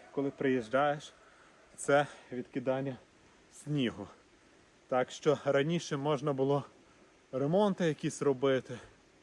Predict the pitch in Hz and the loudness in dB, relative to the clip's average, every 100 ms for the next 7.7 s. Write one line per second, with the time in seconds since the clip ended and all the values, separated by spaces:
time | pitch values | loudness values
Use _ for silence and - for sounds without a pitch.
0 | _ - - _ - 147 151 196 - 139 | _ -20 -20 _ 0 4 4 2 0 0
1 | 120 123 - 185 202 - 196 - - _ | 0 -2 -2 -2 -2 -4 -8 -8 -18 _
2 | _ _ _ - 123 127 151 220 - - | _ _ _ -6 0 2 2 0 -6 -14
3 | - 113 113 139 135 131 170 220 226 - | -10 -10 -4 2 2 2 -2 0 0 0
4 | - _ - - - - - - 180 123 | -12 _ -18 -14 -14 -18 -10 2 4 4
5 | 120 127 - 233 208 - - 147 139 147 | 2 -2 2 2 2 0 -2 0 2 4
6 | 135 117 123 139 127 175 196 180 156 170 | 2 0 -8 -8 -8 -4 -4 -4 -4 -2
7 | 165 151 131 131 139 - | -2 0 -2 0 -2 -4